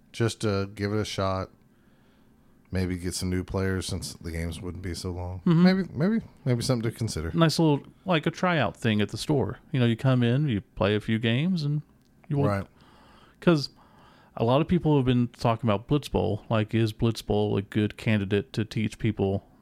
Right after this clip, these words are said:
Speaker 2: the regular game? It's not really, because the rules are too different. It's a whole different game.
Speaker 1: No, no, no, no. Blitz Bowl is board game Blood Bowl.
Speaker 2: Right. Which is great at,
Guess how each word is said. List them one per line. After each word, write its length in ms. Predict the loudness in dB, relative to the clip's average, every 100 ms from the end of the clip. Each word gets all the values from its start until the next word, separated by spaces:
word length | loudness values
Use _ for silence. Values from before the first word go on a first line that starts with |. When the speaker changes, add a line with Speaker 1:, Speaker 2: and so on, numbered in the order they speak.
| -6
Speaker 2:
the 80 | 0
regular 320 | 0 0 -2
game? 380 | 0 -2 -2 -10 -18 _ _ _ _ _ _ -2
It's 100 | 2
not 200 | 2 0
really, 300 | -4 -6 -10 _ -4
because 540 | 0 2 2 0 -6 -12
the 60 | -2
rules 320 | 2 2 0
are 40 |
too 180 | 0 0
different. 580 | 2 0 0 -2 -4 -10 _ _ _ _ _
It's 100 | 0
a 40 |
whole 160 | 2 2
different 320 | 0 0 0
game. 320 | 0 0 0
Speaker 1:
No, 480 | 2 2 2 0 0
no, 180 | 0 0
no, 140 | -2
no. 240 | -2 -4 -2
Blitz 260 | -2 -2
Bowl 320 | -2 0 2
is 240 | 0 -2 -8
board 380 | -4 0 0 0
game 240 | -2 -2
Blood 240 | -4 -8
Bowl. 280 | -8 -12 -4 2
Speaker 2:
Right. 360 | 2 2 -8 -20 _ _ _ -2
Which 160 | 0
is 80 | 0
great 340 | 0 2 2 2
at, 380 | 0 0 -4